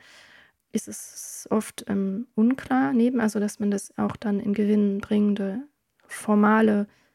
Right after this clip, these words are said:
rechtlich korrekte Arbeitsverhältnisse umwandelt. Und dann müsste man, ähm, auch so ein bisschen aufs Homeoffice gucken,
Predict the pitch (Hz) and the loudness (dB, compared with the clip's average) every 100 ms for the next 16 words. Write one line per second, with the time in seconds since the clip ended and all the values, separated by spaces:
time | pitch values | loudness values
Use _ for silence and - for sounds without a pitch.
0 | _ - 226 - 214 - - 226 220 - | _ 0 0 0 -4 -4 -4 -2 -2 -2
1 | 202 196 - _ _ _ _ _ _ _ | -2 -2 -4 _ _ _ _ _ _ _
2 | 208 233 262 - 269 254 262 254 - 240 | 2 4 2 2 4 4 2 -2 2 4
3 | 240 233 226 - - - - - 233 214 | 6 4 4 -4 -18 -18 -18 4 8 8
4 | 254 285 - 262 240 240 240 - 214 214 | 8 6 2 4 6 6 4 4 4 4
5 | 208 - 208 - 214 226 208 - - 247 | 4 2 0 2 0 0 -6 -10 2 2
6 | 262 277 - 302 - - 262 262 277 | 4 0 -6 -10 -6 -2 0 0 0